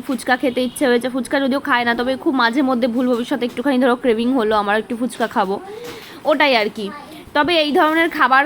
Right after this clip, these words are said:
খাওয়ার মানে, আহ, ক্রেভিং এটা প্রথমবার হলো। আর এর জন্য হচ্ছে এইসব ফুড ব্লগারগুলো দায়ী, মানে ওদের ভিডিও এক একটা সামনে আসে আর আমার এটা ওটা খেতে ইচ্ছা করে, তো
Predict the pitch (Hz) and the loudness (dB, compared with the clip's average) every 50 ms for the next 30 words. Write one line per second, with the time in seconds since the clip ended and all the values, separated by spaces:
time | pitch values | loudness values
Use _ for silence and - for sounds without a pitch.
0 | 311 - - 330 277 262 269 277 285 302 302 277 - - 247 269 262 254 269 277 | 0 -2 0 2 4 6 6 6 4 4 0 -2 -4 -4 -2 0 2 2 2 2
1 | 277 269 226 151 240 247 247 254 - - 285 285 247 277 277 269 277 269 247 269 | 2 0 0 0 0 0 0 0 0 0 0 2 2 0 0 0 -2 -2 0 0
2 | 254 247 - 269 311 285 285 277 269 240 240 254 302 254 277 240 233 254 311 403 | -2 -2 -2 -2 -2 2 4 4 6 6 4 4 2 0 0 2 2 2 0 0
3 | - - - - - - - - - - 226 233 233 226 233 240 - - 262 277 | -4 -10 -12 -8 -6 -6 -6 -4 0 2 4 4 4 4 2 2 0 0 0 0
4 | 254 262 302 277 285 302 285 269 - - 330 285 - 330 294 - 269 269 262 247 | 2 2 2 2 4 2 2 0 0 0 0 2 2 0 -2 0 0 0 2 2
5 | 240 254 247 240 262 277 269 254 233 262 262 262 254 220 226 196 196 214 247 247 | 4 4 4 4 4 2 0 0 0 2 2 2 2 2 2 2 0 0 -2 0
6 | 254 247 247 254 254 240 277 277 254 262 269 226 269 277 269 269 269 254 247 - | 0 0 2 2 2 2 2 2 2 2 2 2 2 2 2 0 -2 -4 -4 -4
7 | 302 - - 269 220 233 254 262 269 262 240 226 233 240 - 320 302 285 254 233 | -4 -2 0 0 0 0 2 2 4 4 4 4 2 0 0 0 2 4 4 4
8 | 226 226 226 233 254 262 240 220 214 269 254 254 254 233 226 240 254 254 269 262 | 4 2 2 2 2 2 2 2 2 2 2 2 2 2 2 0 0 0 0 -2
9 | 214 - 247 233 233 - 285 262 233 233 214 220 240 - - - - - - - | 0 0 -2 -4 -2 -2 -2 0 0 0 0 0 -4 -6 -10 -16 -20 -20 -20 -20
10 | - - - - - - 240 - | -20 -20 -20 -20 -16 -8 -2 0